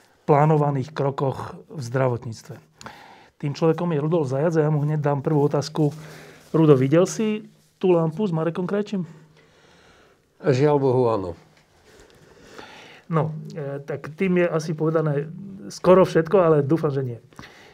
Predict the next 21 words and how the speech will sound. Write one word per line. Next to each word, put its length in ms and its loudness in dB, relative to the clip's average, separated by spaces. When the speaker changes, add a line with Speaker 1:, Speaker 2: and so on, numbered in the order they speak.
Speaker 1:
Ehm, 480 -6
prečo 320 -2
žiaľ 240 2
Bohu? 220 -8
Speaker 2:
A, 320 0
to 80 -4
je 80 2
nepochybne 640 0
slušný 400 -4
človek, 480 -4
ktorý 160 -2
ale 320 0
ani 240 -2
šaj 240 -4
nemá 320 -4
o 80 -6
tom, 240 -10
čo 160 -12
slovenské 480 -6
zdravotníctvo, 720 -6
ako 180 -2